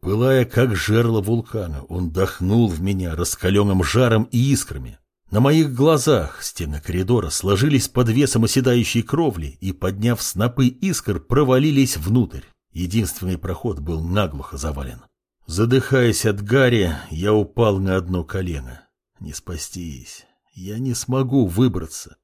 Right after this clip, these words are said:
Мы оказались в огненной ловушке. Нельзя идти ни взад, ни вперёд.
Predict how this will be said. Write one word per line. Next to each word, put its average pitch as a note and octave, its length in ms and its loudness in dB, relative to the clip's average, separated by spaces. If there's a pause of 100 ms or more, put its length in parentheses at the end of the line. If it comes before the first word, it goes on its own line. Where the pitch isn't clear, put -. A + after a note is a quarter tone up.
(140)
Мы C3+ 360 0
оказались C3 680 2
в G2+ 180 0
огненной C#3+ 400 4
ловушке. C3 680 0
Нельзя C#3 540 4
идти C3+ 240 0
ни D3 160 4
взад, B2+ 580 0
ни C3 180 2
вперёд. C#3 720 -2